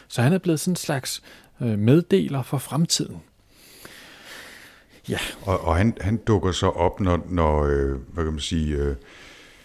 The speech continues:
Speaker 2: himmellegemerne, øh, står på en bestemt måde, så, så materialiserer han sig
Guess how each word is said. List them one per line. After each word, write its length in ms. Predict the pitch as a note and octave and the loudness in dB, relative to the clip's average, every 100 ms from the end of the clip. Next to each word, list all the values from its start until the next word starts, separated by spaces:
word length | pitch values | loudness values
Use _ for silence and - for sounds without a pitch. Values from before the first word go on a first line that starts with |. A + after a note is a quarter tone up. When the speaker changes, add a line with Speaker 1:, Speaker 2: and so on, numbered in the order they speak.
| _ _ | _ _
Speaker 2:
himmellegemerne, 800 | - A2+ C3+ A2 F2+ E2 E2 D#2+ | 0 4 6 6 6 4 4 2
øh, 420 | D#2 - - D#2+ E2 | -2 -8 -12 -10 -6
står 300 | - G#2 - | 0 0 0
på 140 | F#2+ | 0
en 80 | E2+ | 0
bestemt 360 | E2+ - G2 | 0 2 2
måde, 380 | F2+ D#2+ D#2+ G2 | 4 4 6 4
så, 360 | - A2+ G#2 E2 D#2+ | 2 0 -2 -4 -6
så 420 | - F#2 F2 E2 | -4 -2 0 0
materialiserer 920 | D#2+ D#2+ - F#2 D#2+ D2+ - C#3 A#2+ | 0 -2 0 0 0 0 0 0 2
han 180 | G2 F2 | 0 -2
sig 280 | D#2+ E2 | -2 -2